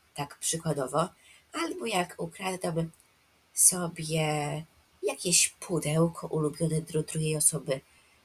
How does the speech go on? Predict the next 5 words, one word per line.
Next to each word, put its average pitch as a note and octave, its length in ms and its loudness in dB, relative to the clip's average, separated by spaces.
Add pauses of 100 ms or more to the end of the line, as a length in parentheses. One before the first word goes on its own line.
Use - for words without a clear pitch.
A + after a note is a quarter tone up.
(160)
która E3+ 220 0
ma D#3+ 320 2 (340)
faktycznie D#3+ 500 0
małą D3 260 2
wartość, C#3+ 760 2